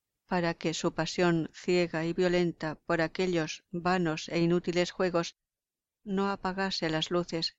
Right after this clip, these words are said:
de tan buen ingenio. Pero vos, Señor, que con altísima providencia gobernáis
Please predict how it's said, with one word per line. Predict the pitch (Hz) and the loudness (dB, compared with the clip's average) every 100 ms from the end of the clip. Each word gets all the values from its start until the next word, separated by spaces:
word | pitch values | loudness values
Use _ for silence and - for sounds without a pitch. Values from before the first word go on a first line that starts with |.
| _ | _
de | - 165 | -6 -2
tan | 160 156 | 0 0
buen | 170 170 | 0 0
ingenio. | 165 - 165 160 160 - _ _ _ _ _ _ _ _ _ _ _ _ _ _ _ _ _ _ _ _ _ _ _ | -2 -4 -4 -4 -6 -12 _ _ _ _ _ _ _ _ _ _ _ _ _ _ _ _ _ _ _ _ _ _ _
Pero | 190 170 165 | -2 0 0
vos, | 190 170 - - _ _ _ _ _ _ | -2 -4 -6 -14 _ _ _ _ _ _
Señor, | - - 175 160 160 165 - _ _ _ _ _ _ _ _ _ _ | -12 -4 0 0 -2 -6 -12 _ _ _ _ _ _ _ _ _ _
que | - 175 - | -4 -4 0
con | 175 165 | 0 2
altísima | 160 - 185 - 175 165 | 0 -2 -2 0 0 0
providencia | - 175 165 175 190 185 - 160 160 | 0 -2 0 0 0 0 -4 -4 -2
gobernáis | 175 170 165 170 175 170 - | -2 0 0 2 2 0 -6